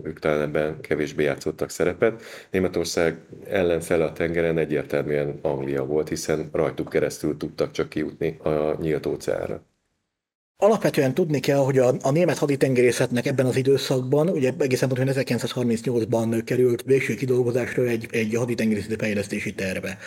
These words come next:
Speaker 2: Az úgynevezett Plan Z, vagyis Z terv. Ennek keretében egy, egy hatalmas fejlesztésbe kezdtek bele, ami csatahajók tekintetében tizenhármas irányszámmal dolgozott, négy repülőgép hordozó építése szerepelt benne, és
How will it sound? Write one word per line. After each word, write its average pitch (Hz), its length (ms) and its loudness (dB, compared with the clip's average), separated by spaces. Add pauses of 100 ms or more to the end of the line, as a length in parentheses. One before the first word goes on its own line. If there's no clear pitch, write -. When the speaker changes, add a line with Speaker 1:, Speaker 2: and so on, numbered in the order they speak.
(180)
Speaker 2:
Az 117 100 2
úgynevezett 117 580 2 (140)
Plan 117 280 2
Z, 127 100 0 (220)
vagyis 110 220 0
Z 104 120 0 (180)
terv. 113 300 2 (380)
Ennek 151 300 2
keretében 135 680 4 (180)
egy, 131 240 -2
egy 135 220 -2 (200)
hatalmas 113 460 0 (120)
fejlesztésbe 120 500 0
kezdtek 110 440 -4
bele, 143 300 2 (720)
ami 127 520 4 (340)
csatahajók 135 460 6
tekintetében 123 960 0
tizenhármas 160 460 4
irányszámmal 160 480 2
dolgozott, 139 680 4 (360)
négy 147 340 6
repülőgép 147 440 4
hordozó 143 300 4
építése 135 460 2
szerepelt 127 540 0
benne, 120 500 0 (540)
és - 300 2